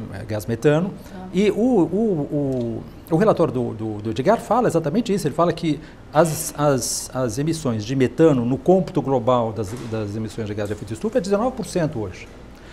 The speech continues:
Speaker 1: E um elemento que, a, a meu ver, particularmente, eh, particularmente inquietante é que se nós pegarmos todas as emissões correspondentes à produção de energia,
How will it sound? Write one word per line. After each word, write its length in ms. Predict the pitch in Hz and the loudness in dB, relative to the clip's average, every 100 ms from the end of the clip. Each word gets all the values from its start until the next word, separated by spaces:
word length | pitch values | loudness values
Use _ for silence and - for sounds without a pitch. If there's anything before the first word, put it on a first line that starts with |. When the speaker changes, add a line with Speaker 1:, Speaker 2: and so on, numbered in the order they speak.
| - - - - - | -18 -18 -18 -10 -2
Speaker 1:
E 160 | 185 | 2
um 80 | 254 | 6
elemento 340 | 254 285 311 | 6 6 2
que, 100 | - | 2
a, 60 | 185 160 - | 2 2 -2
a 40 | 143 | 2
meu 160 | 165 | 4
ver, 180 | 165 214 | 4 4
particularmente, 840 | 220 226 190 160 147 139 127 123 - | 2 -2 0 2 2 0 -2 -2 0
eh, 300 | 117 113 113 - - - - - - | 0 2 0 -6 -16 -16 -18 -20 -4
particularmente 560 | 165 165 175 143 131 135 | -2 0 2 0 0 -4
inquietante 680 | 120 117 - 226 135 - - - - | -4 -2 0 0 0 -6 -14 -18 -6
é 80 | 139 | -4
que 80 | 139 | 0
se 60 | |
nós 120 | 214 226 | 0 2
pegarmos 640 | 196 143 123 113 107 - - - - - - - - - | 2 2 2 0 -6 -12 -20 -20 -20 -20 -20 -20 -10 4
todas 340 | 240 285 240 | 6 8 6
as 100 | 196 | 4
emissões 520 | 185 165 - 156 123 | 2 2 2 2 2
correspondentes 720 | - 156 180 - 175 143 127 - | 2 0 0 -2 0 0 0 -2
à 40 | |
produção 380 | 170 175 - 240 | -4 -4 -2 0
de 60 | |
energia, 540 | 170 135 104 143 147 | 0 0 -2 -2 -2